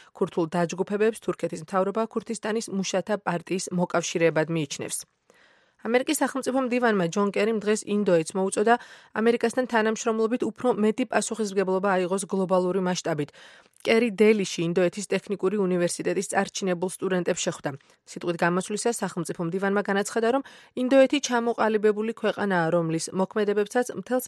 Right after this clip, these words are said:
პლანეტაზე აქვს გავლენა. კერის თქმით, მსოფლიოს ორ უდიდეს დემოკრატიას შორის თანამშრომლობის გაღრმავება ისეთი პრობლემების გადაჭრას შეუწყობს ხელს,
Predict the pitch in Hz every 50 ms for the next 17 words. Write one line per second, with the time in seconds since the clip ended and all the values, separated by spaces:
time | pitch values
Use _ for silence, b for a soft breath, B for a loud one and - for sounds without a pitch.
0 | - - 214 196 185 180 180 175 - 175 170 175 202 190 185 175 - - - 180
1 | 175 170 170 160 151 143 139 139 - 175 180 175 170 - - 233 240 - B B
2 | B B B B B - 247 247 247 240 247 269 262 - - 202 220 226 - -
3 | 208 208 185 208 180 202 196 180 - 185 185 185 175 - 180 175 - 180 175 170
4 | - - 175 165 165 - 175 165 170 165 160 - 175 170 160 156 147 147 - -
5 | - 185 185 180 208 208 208 208 214 220 247 269 233 196 - - - 226 - -
6 | 190 175 165 170 170 170 165 147 139 139 - - - 175 175 165 185 180 - 175
7 | 175 - - 208 202 - - - 214 - - 277 277